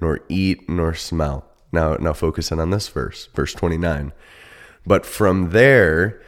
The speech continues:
"You will seek the Lord your God, and you will find him if you seek after him with all your heart and with all your soul." So the second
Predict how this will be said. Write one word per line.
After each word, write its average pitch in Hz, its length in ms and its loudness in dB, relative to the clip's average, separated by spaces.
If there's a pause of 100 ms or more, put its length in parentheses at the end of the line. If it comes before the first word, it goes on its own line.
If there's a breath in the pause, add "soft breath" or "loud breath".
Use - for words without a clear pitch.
(240 loud breath)
"You 107 180 2
will 95 160 2
seek - 600 -2
the 151 100 0
Lord 123 440 2
your 113 180 0
God, 76 600 -4 (300 soft breath)
and 95 240 0
you 98 100 0
will 104 180 2
find 113 600 2
him 73 520 -6 (540 loud breath)
if 113 460 2 (120)
you 104 280 0
seek - 720 -4
after 85 540 0
him 85 580 -2
with 85 280 -2 (100)
all 92 240 4
your 110 180 0
heart 69 460 -6 (360 loud breath)
and 87 200 0
with 76 260 -2
all 78 240 -2
your 73 200 -6
soul." - 560 -2 (1400)
So 117 160 0
the 90 120 2
second 117 440 0